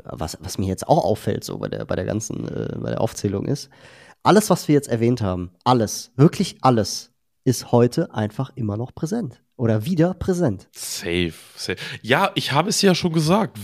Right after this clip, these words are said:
Speaker 2: weil die neunziger für mich irgendwie so ein bisschen mit für die Anfänge von Streetwear stehen.
Speaker 1: Ja, tatsächlich.
Speaker 2: In den achtzigern
Speaker 1: Ja.
Speaker 2: hast du auch viel Anzug getragen. S-, äh, seit den neunzigern, so dieses Sportliche,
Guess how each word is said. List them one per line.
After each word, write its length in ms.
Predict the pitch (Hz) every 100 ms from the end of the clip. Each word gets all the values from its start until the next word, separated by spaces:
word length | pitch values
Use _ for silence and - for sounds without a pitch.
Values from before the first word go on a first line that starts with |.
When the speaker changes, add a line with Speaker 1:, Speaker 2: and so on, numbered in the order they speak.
| 101
Speaker 2:
weil 360 | 131 196 208
die 120 | 151
neunziger 480 | 120 120 160 151 160
für 160 | - 143
mich 260 | 139 - -
irgendwie 340 | 131 139 143
so 120 | 131
ein 100 | 117
bisschen 480 | 110 123 - 147 147
mit 200 | 117 -
für 220 | 131 -
die 280 | 110 107 -
Anfänge 640 | 117 160 - 165 160 165 160 - -
von 360 | - 123 123 -
Streetwear 800 | - - 196 233 135 98 90 87
stehen. 500 | - - 90 110 120 _ _ _ _ _ _ _ _ _ _
Speaker 1:
Ja, 200 | 120 110 - _ -
tatsächlich. 360 | - 117 208
Speaker 2:
In 40 | 202
den 60 |
achtzigern 460 | 147 - - 180 156
Speaker 1:
Ja. 40 |
Speaker 2:
hast 120 | 139
du 40 | 151
auch 40 |
viel 180 | - 151
Anzug 400 | - 185 - 110
getragen. 640 | 104 - - 90 87 90 92 _
S-, 160 | 98 -
äh, 180 | 117 113
seit 240 | 107 113 151
den 120 | 113
neunzigern, 500 | 110 165 - 113 95
so 100 | 101
dieses 300 | 101 95 110
Sportliche, 840 | - - 113 139 - 131 95 90